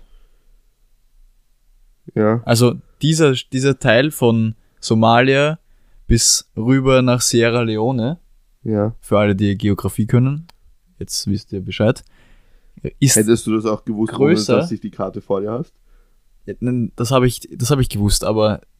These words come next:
Speaker 2: ich will's nur noch mal sagen, weil es
Speaker 1: Okay.
Speaker 2: so lustig ist. Und der Teil reicht dann quasi von Belarus bis ganz hinüber nach Alaska. Und jetzt
Speaker 1: Oh.
Speaker 2: kommt das Orge, einer aus meiner Klasse so,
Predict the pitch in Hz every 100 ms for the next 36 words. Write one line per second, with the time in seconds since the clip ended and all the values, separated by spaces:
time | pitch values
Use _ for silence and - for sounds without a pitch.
0 | _ 92 110 113 117 120 127 117 120 107
1 | 127 120 110 107 107 - 113 139 - 107
2 | 101 - - - - - - - - 123
3 | 120 - - _ _ _ _ _ - 131
4 | 131 135 117 147 147 - 113 120 135 -
5 | 131 127 123 123 143 135 131 120 120 107
6 | - _ _ _ - - 123 135 131 135
7 | 135 - - - - 127 - - - -
8 | 123 131 131 - 127 123 127 131 131 127
9 | 123 _ - 110 113 107 101 - 98 110
10 | - - - - - - - - - -
11 | - - - _ - - 117 123 131 98
12 | 131 135 107 117 139 - - 120 131 139
13 | 123 120 110 107 135 127 131